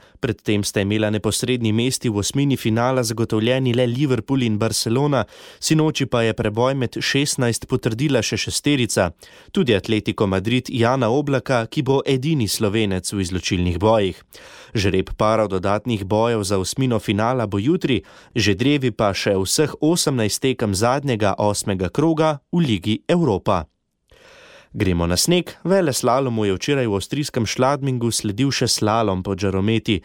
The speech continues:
Dobil ga je Norvežan Timon Haugan pred domačinoma Manuelom Fellerjem in Fabianom Gštrajnom.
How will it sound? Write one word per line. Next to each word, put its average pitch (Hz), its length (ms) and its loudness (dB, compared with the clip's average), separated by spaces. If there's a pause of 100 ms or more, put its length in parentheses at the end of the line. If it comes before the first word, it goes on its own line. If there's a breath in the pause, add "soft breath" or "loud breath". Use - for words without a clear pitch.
(320 loud breath)
Dobil 139 340 2
ga 180 140 2
je 131 80 0
Norvežan 120 640 0
Timon 170 400 2
Haugan 113 560 0
pred 101 240 -2
domačinoma 117 800 0
Manuelom 123 640 0
Fellerjem 143 560 0
in 139 240 -2
Fabianom 113 640 -2
Gštrajnom. 127 640 0